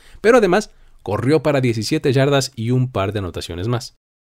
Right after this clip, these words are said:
De hecho, esta es la primera vez en la carrera de Lawrence en la que registra múltiples anotaciones por cada vía en un solo partido.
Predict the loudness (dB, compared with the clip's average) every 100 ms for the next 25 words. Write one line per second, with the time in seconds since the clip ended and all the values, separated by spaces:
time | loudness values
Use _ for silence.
0 | _ _ _ _ -12 -4 -2 2 2 2
1 | -2 -2 -2 -2 -2 0 0 2 0 2
2 | 0 -2 -4 -4 -4 -4 -2 0 0 -2
3 | -2 -2 -2 -4 -4 -6 -8 -10 -8 -6
4 | -6 -4 -6 -4 -6 -6 -4 -2 -2 -2
5 | -4 -4 -6 -6 -8 -10 -10 -4 -4 -2
6 | -4 -2 -2 -4 -6 -6 -4 -6 -6 -6
7 | -6 -8 -8 -12 -12